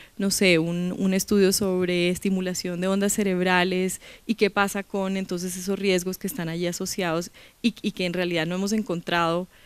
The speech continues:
eh, las aseguradoras que nos ayuden en, en ese proceso. Entonces, si alguien tiene ideas sobre eso, las agradecemos muchísimo. El tema del consentimiento informado, que ya también lo plantearon antes, para nosotros también, yo, yo me siento siempre en una cruzada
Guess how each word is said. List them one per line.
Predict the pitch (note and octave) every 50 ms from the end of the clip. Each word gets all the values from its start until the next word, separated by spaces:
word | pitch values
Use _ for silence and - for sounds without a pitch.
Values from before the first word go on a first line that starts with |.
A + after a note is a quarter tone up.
| - - _ _ - -
eh, | G3 F#3+ F3 E3+ - - -
las | - F#3 G3+ G3+ -
aseguradoras | G3+ F#3+ - G3 F3+ F#3 F3 E3+ D#3+ D#3 D#3 E3 F3+
que | - - G3+
nos | G3+ G3 F#3 F3
ayuden | F#3 F3 D#3+ D#3+ D#3+ E3 E3
en, | F3+ F#3 F#3 F3 D#3+ -
en | - E3+
ese | E3 D#3 D#3+ E3
proceso. | - - F3+ E3+ - - C3+ C3+ - -
Entonces, | - - E3 D#3
si | - F3
alguien | E3+ E3 F#3 G3
tiene | F#3+ G#3 F#3+ F#3+
ideas | F#3+ F#3 F#3+ F#3 F#3+ F#3+
sobre | - G3+ G3 F3+ E3 D#3 D3+
eso, | E3 - G3+
las | G#3 G3+ F3+ F#3+
agradecemos | F3+ E3+ D#3+ D#3 D3+ D3+ - D#3+ D3+ D3+ D#3 E3+
muchísimo. | F3+ E3+ - - F3+ E3 - - - - - _ _ - - - - - - - - - - - _ _ _ _ _ _ _ _ _ _ _ _ - A#3
El | A3+ B3
tema | A#3+ A3+ A#3 B3
del | C4+ C4
consentimiento | C4 C4 B3 B3+ A#3 A#3+ A3+ G#3 G3 G3 G3
informado, | A3+ A3+ - A#3+ G#3+ G#3 G#3 G#3+ B3+ D4+ E4
que | - B3+ G#3
ya | G3 F#3
también | G3+ G3+ G#3 G#3+ A3
lo | A3+ A#3
plantearon | A3+ A#3 G#3+ F#3+ F#3+ - F#3 F3+ F3+ F3+ G3 G#3+
antes, | A3 A#3 A#3+ A#3 C4+ B3+
para | - B3+ A3 G3+ G3
nosotros | F#3+ F3+ - F#3 F3+ - G3 G3+
también, | - A#3 G#3+ G3+ F#3+ F#3+ G#3 A3+ A3+ A3+ G#3
yo, | F#3 F#3+ F3+ F3 F3+ F#3 -
yo | F#3+ F3+ F#3
me | F3+ F#3+
siento | - - A3+ G#3+ G#3+ - A3
siempre | G#3+ A#3+ A#3 A3 A3 G#3 G#3
en | G#3+ A3
una | G#3+ G#3 G#3 G#3
cruzada | G#3+ - - G#3 G3 - - G3 G3 G3 F#3+ G3 G#3 G#3